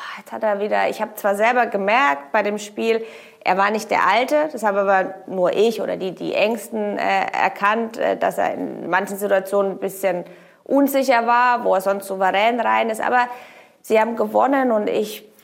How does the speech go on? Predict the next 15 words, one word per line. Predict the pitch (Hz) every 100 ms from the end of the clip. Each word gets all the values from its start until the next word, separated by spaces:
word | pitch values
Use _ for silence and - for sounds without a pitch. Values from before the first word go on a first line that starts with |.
| _ -
bin | 226
dann | 226 214 214 -
zurückgefahren | - 240 285 285 233 247 240 247 240
und | 214
hab | 208 208
noch | 214 214 -
zu | -
ihm | 220
gesagt, | 214 208 208
wollen | 214 233
wir | 220
heute | 214 196
Abend | - 226 220 214
irgendwie | - 202 202 202
noch, | 202